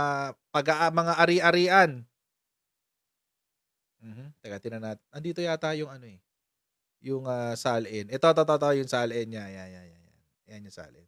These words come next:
Tingnan natin yung salin. Ayan. Okay, ito ngayon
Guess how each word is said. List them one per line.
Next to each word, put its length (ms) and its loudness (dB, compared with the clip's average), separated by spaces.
Tingnan 240 -6
natin 240 -8
yung 80 -10
salin. 320 -12
Ayan. 360 -20
Okay, 340 -6
ito 160 4
ngayon 320 8